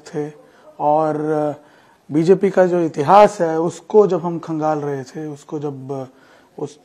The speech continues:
उसके बारे में जानकारी जुटाने की कोशिश करते करते घूमते हुए हमें यहाँ जो ये खांडे राव मार्केट के पास एरिया है,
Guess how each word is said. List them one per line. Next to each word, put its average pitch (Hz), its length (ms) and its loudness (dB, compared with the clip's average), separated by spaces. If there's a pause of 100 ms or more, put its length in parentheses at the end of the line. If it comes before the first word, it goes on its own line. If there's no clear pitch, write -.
(120)
उसके 147 180 -8
बारे 147 240 2
में 156 120 0
जानकारी 147 440 2
जुटाने 160 360 -2
की 151 100 -8
कोशिश 147 340 -12
करते 143 340 -14
करते 143 380 -12
घूमते 139 400 -10
हुए 143 160 -10
हमें 156 320 -12 (440)
यहाँ 165 540 -2 (320)
जो 165 100 -6
ये 165 180 0
खांडे 160 260 -2
राव 185 180 2
मार्केट 170 340 -4
के 180 80 -6
पास 165 260 -8
एरिया 175 300 0
है, 151 240 -6